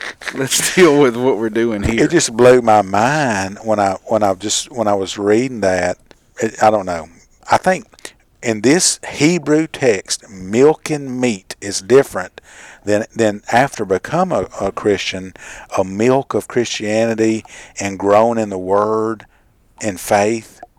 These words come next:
Speaker 2: Here, these people, they are real close of being at a point where they can't repent again.
Speaker 1: Well, when you talk about the difference in milk and meat, it's like this. Let's, let's picture, if you're having a problem, uh, picturing what we're talking about,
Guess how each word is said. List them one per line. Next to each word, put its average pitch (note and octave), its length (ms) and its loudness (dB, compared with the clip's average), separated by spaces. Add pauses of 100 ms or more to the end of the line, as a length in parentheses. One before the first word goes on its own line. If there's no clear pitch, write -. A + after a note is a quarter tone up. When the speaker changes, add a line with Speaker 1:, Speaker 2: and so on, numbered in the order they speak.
(720)
Speaker 2:
Here, D3+ 380 0
these A#2 260 2
people, C#3+ 560 -6 (1700)
they A#2+ 240 4
are A2+ 120 2
real B2 280 2
close A2+ 720 -4
of F#2 180 -4
being A2+ 220 0
at A#2 100 -6
a G#2 60 -4
point - 340 -8
where F#2+ 80 -2
they - 120 -2
can't G2+ 240 -10
repent E2+ 280 -12
again. D#2+ 280 -16 (400)
Speaker 1:
Well, D#3+ 240 -2 (400)
when B2+ 200 -4
you B2 100 -4
talk F3 240 0
about G2+ 260 -2
the F#2+ 60 -8
difference F#2 300 -8
in E2+ 100 -12
milk F2+ 220 -10
and D#2+ 160 -14
meat, E2+ 180 -8
it's - 200 -8
like C#3 240 -4
this. D#2 340 -8
Let's, G2+ 220 -6
let's G#2 140 -4
picture, F#2 280 -6
if D2+ 100 -12
you're G2 120 -6
having C3 160 -4
a D#2 40 -8
problem, F2 460 -4 (440)
uh, D#2 280 -4
picturing D#2 540 -6
what E2 180 -8
we're D#2 80 -6
talking F#2+ 460 -6
about, D2 400 -4